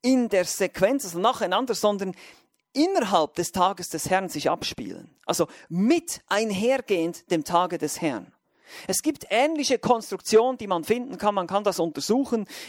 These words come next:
Ich möchte euch nur ein paar Beispiele zeigen. Zum Beispiel in Johannes sieben einundfünfzig heißt es,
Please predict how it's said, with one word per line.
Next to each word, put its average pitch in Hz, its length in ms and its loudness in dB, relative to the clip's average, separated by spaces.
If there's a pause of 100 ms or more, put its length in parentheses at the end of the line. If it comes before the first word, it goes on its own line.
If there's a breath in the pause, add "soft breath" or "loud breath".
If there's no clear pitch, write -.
Ich 160 100 -6
möchte 220 300 2
euch 190 100 -2
nur 262 160 0
ein 220 80 -6
paar 196 160 2
Beispiele 190 640 -2
zeigen. 160 420 0
Zum 180 160 -6
Beispiel 254 480 -2 (220 loud breath)
in 185 180 0
Johannes 185 640 4
sieben 233 420 -6
einundfünfzig 196 1120 -2 (320 loud breath)
heißt 165 300 2
es, 277 240 0